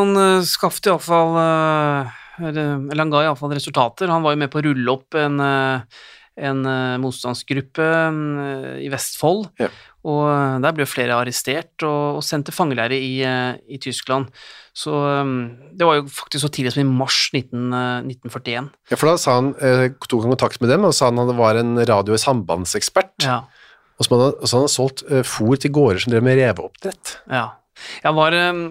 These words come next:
Speaker 1: var det vi kaller en infiltratør.
Speaker 2: Ja.
Speaker 1: Altså, han gikk da inn, eh,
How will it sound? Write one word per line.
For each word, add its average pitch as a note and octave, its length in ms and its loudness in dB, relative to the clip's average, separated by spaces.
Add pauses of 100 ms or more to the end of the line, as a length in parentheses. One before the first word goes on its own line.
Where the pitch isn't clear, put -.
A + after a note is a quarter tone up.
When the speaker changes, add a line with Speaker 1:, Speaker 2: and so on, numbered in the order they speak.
(240)
Speaker 1:
var E3+ 180 2
det E3 140 -4
vi E3 100 2
kaller D3+ 220 0
en D3+ 100 0
infiltratør. D3+ 760 -4
Speaker 2:
Ja. B2 80 -16
Speaker 1:
Altså, C3 200 0
han D3+ 200 0
gikk C#3 220 -8
da D3 180 -2
inn, D#3+ 340 0 (880)
eh, - 180 -10